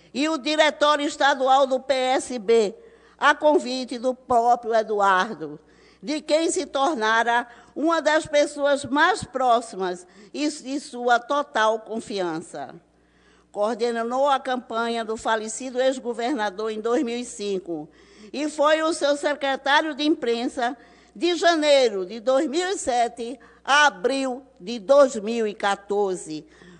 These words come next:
quando afastou-se momentaneamente da profissão e se lançou num projeto político na sua terra natal, a Paraíba. Passada a eleição geral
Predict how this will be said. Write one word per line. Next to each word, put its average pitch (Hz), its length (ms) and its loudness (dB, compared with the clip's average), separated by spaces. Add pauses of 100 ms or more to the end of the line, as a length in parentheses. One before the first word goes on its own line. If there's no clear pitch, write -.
(160)
quando 269 320 2
afastou-se 294 880 2
momentaneamente 294 1120 -2
da 240 160 0
profissão 247 800 -2 (420)
e 311 140 -2
se 330 160 -4
lançou 320 460 2
num 294 160 -2
projeto 302 640 -2
político 277 760 -2 (760)
na 254 200 0
sua 285 240 0
terra 269 340 -2
natal, 202 680 -2
a 185 80 -2
Paraíba. 151 720 -6 (840)
Passada 254 540 2
a 240 60 2
eleição 240 480 -4
geral 214 800 -2